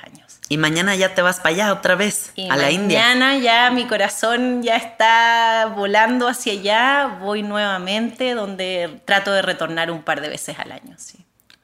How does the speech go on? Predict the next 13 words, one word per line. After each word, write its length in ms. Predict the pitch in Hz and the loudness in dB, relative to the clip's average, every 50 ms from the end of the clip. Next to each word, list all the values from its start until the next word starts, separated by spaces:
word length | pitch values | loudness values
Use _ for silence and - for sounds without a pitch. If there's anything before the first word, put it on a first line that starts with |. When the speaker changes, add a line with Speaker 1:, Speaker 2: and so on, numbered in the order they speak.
| _ _ _ _ _ _ | _ _ _ _ _ _
Speaker 2:
¿Porque 460 | - 165 156 160 156 156 - 160 147 147 | -2 2 2 2 2 0 0 -2 0 0
sientes 420 | - - 170 175 175 - 180 - | 0 -2 -2 -2 0 -2 -4 -4
este 220 | 180 165 - 175 175 | -6 -4 -2 -2 0
llamado 520 | 156 139 139 147 160 160 160 185 226 262 | 0 0 2 4 2 4 4 4 4 4
o 80 | 208 - | 2 4
vas 260 | 143 147 151 - - | 4 2 2 4 0
a 200 | 156 151 - - - | -2 -2 -4 -16 -6
hacer 320 | - - 135 - 151 147 139 | -6 -6 -4 -4 -2 2 2
algo 220 | 139 139 131 139 | 2 2 0 -2
en 100 | 139 139 | -2 -2
específico 580 | 131 - - 127 - - 135 - 131 - - 120 | -4 -4 -6 -6 -6 -6 -8 -8 -8 -8 -8 -4
por 140 | - 120 120 | -2 0 0
allá? 220 | 117 123 123 120 | 0 -2 -2 -4